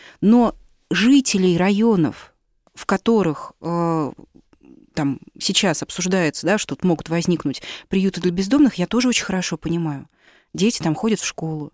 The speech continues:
Да мало ли что, да не дай бог, понимаете? И вот как здесь между Сциллой и Харибдой пройти, не очень понятно. Илья, вот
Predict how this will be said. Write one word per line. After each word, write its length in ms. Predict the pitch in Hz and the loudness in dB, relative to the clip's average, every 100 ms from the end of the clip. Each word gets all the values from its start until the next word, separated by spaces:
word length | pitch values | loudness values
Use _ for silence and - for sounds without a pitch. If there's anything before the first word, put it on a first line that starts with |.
| _ _ _ 165 | _ _ _ -2
Да 100 | 180 | 2
мало 240 | 220 233 | 4 4
ли 100 | 220 | 2
что, 220 | - 196 | 0 -2
да 140 | 139 165 | 0 0
не 100 | 180 | 2
дай 160 | 208 | 2
бог, 340 | 233 240 196 - | 2 2 0 -2
понимаете? 480 | 156 190 233 - - - - - - | 0 2 2 -2 -8 -12 -18 -14 -2
И 40 | |
вот 140 | 202 - | 0 2
как 180 | 254 | 0
здесь 240 | 220 233 240 | 2 0 2
между 240 | 226 214 | 0 0
Сциллой 300 | - - 240 | -2 0 2
и 60 | 220 | 2
Харибдой 360 | 214 226 208 | 0 0 0
пройти, 540 | - 220 226 - 311 302 - _ _ _ - | 0 0 0 2 2 2 -4 _ _ _ 0
не 220 | 185 214 | 4 4
очень 280 | 226 - 202 | 4 2 0
понятно. 460 | 208 180 135 - - - - | 0 0 -2 -6 -12 -12 0
Илья, 380 | 240 254 208 151 | 4 4 4 2
вот 160 | 208 | -2